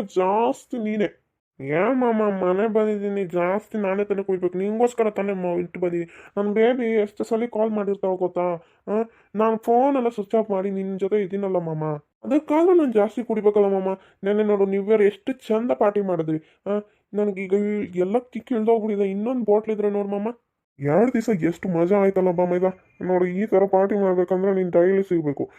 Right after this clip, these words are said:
ನೀನ್ ಡೈಲಿ ಸಿಗೋದೇ ಇಲ್ಲ. ನಾನು ಅದಕ್ಕೆ ನನ್ನ ಫ್ರೆಂಡ್ಸ್ ಜೊತೆ ಹೋಗಿ ಪಾರ್ಟಿ ಮಾಡಿದೆ. ನೋಡಿ ಇವತ್ತು ಜೊತೆ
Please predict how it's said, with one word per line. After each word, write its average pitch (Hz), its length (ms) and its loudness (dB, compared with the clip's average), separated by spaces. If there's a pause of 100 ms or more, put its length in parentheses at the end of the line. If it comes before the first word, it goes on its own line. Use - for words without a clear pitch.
(140)
ನೀನ್ 247 160 -2
ಡೈಲಿ 269 320 4
ಸಿಗೋದೇ 262 340 2 (100)
ಇಲ್ಲ. 254 120 0 (440)
ನಾನು 165 220 -2
ಅದಕ್ಕೆ 196 300 0
ನನ್ನ 185 220 -2
ಫ್ರೆಂಡ್ಸ್ 190 340 -2
ಜೊತೆ 196 240 2
ಹೋಗಿ 196 340 2
ಪಾರ್ಟಿ 165 220 4
ಮಾಡಿದೆ. 147 220 -6 (300)
ನೋಡಿ 190 180 2
ಇವತ್ತು 190 200 2
ಜೊತೆ 196 140 0